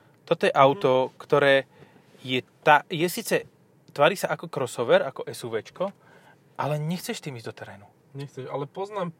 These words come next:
Speaker 2: alebo teda počul som o pánovi, ktorý to skúsil s tou hy-, plug-in hybridnou,
Speaker 1: No.
Speaker 2: že išiel trošku do terénu a doniesol auto so štyrmi obitými diskami proste, lebo to je, vieš, to sú auta, ktoré majú málo tej,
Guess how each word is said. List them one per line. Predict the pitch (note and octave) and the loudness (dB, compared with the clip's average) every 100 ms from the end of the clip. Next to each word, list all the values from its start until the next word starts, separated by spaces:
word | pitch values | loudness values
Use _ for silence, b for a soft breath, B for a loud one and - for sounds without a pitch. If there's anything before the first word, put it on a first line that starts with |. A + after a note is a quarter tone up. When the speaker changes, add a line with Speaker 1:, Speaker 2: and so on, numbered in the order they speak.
| _ | _
Speaker 2:
alebo | - D3 C#3+ | -14 -12 -10
teda | D#3 | -10
počul | D3+ E3+ E3+ | -10 -12 -14
som | E3+ C#3 | -14 -14
o | C#3 | -10
pánovi, | D#3+ D#3 C#3+ | -8 -8 -10
ktorý | - D3 | -12 -12
to | D#3 | -12
skúsil | D#3 _ A#2+ - C3+ D#3+ | -16 _ -20 -16 -10 -10
s | F3+ - | -10 -18
tou | - B2 A#2+ | -10 -8 -8
hy-, | A2+ A#2 - | -16 -20 -20
plug-in | - B2 A#2 A#2+ | -14 -14 -12 -16
hybridnou, | A#2+ A#2+ C3 D3 F3 F#3 - _ _ | -16 -14 -12 -10 -12 -14 -20 _ _
Speaker 1:
No. | - B2+ A#2 | -12 -4 -4
Speaker 2:
že | C#3 | -4
išiel | D3 - | -10 -12
trošku | C#3 C3+ - | -12 -16 -16
do | A#2+ | -14
terénu | A#2 C3 D3+ F3 F#3+ b b b b | -10 -8 -8 -10 -14 b b b b
a | - | -12
doniesol | B2+ C3+ D#3+ D#3+ | -8 -8 -8 -6
auto | C3+ C#3+ C#3+ | -6 -6 -8
so | |
štyrmi | C3 - C#3 C#3 | -12 -12 -10 -10
obitými | B2+ C3 B2 | -10 -14 -16
diskami | G#2+ - G#2+ G2 | -18 -18 -18 -18
proste, | F#2+ G2+ - G#2 | -20 -20 -20 -18
lebo | G2 G2+ A2 - | -16 -14 -16 -16
to | - A2+ | -12 -12
je, | A2+ A#2 A#2+ - | -10 -10 -10 -10
vieš, | B2+ C3 | -12 -12
to | C#3+ | -14
sú | C#3+ D3+ _ _ | -14 -16 _ _
auta, | - D3+ E3 | -10 -10 -10
ktoré | F3+ - E3 D3+ b b b _ | -12 -8 -6 -6 b b b _
majú | C3+ C#3 D3+ D#3+ D3+ D3 - _ | -12 -8 -8 -8 -10 -12 -16 _
málo | - C#3 D3+ G3+ | -14 -12 -8 -10
tej, | F3+ C#3 B2 | -8 -8 -10